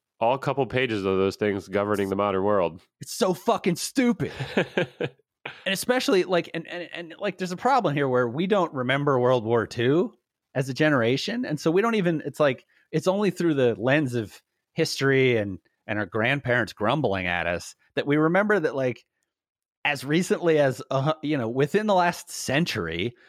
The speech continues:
Speaker 2: people have responded out of fear so strongly to communism that they elected Hitler. They didn't elect. It was much messier than that. But that Hitler rose to power and then did all the things that caused the Hitler memes to be what they are today.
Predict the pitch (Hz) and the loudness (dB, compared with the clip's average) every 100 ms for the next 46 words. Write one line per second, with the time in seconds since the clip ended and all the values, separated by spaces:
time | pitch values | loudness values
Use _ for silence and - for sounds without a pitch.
0 | _ 165 165 180 143 131 - 127 139 160 | _ -6 -2 0 0 -2 -2 0 2 2
1 | 151 151 131 - - 127 120 95 92 107 | 4 2 2 -6 -6 -2 0 0 -4 -6
2 | - - 143 165 185 - - 147 151 120 | -8 -2 2 4 4 0 0 2 2 0
3 | 101 - - 131 143 117 92 87 90 85 | -4 -6 -6 -2 0 0 -4 -6 -8 -10
4 | 98 _ _ 151 170 175 185 202 - 180 | -12 _ _ -4 0 2 4 2 0 -2
5 | 113 160 - - 131 - _ - 151 120 | 0 0 -2 -14 -14 -16 _ -6 -2 -2
6 | 90 87 98 80 - 95 90 104 98 - | -4 -4 -2 -4 -8 -14 -10 -8 -8 -6
7 | 92 - 95 85 82 85 101 78 - _ | -8 -6 -6 -6 -8 -6 -6 -6 -10 _
8 | _ 120 127 120 131 - 202 190 151 131 | _ -2 -2 -2 -2 -2 -2 0 0 2
9 | 139 135 - 135 - 147 139 107 104 - | 2 0 -2 -6 -2 0 2 0 -2 -4
10 | _ - 131 120 117 127 135 139 143 117 | _ -4 -2 -2 0 2 4 2 0 -2
11 | 135 123 107 101 107 - 113 104 110 151 | 0 0 -2 -8 -8 -2 -2 -2 -4 -4
12 | 117 107 104 98 90 - 107 95 87 90 | -2 -2 -2 -6 -8 -10 -12 -10 -8 -8
13 | 85 78 76 - - 147 - - | -8 -10 -8 -8 -4 -4 -4 -6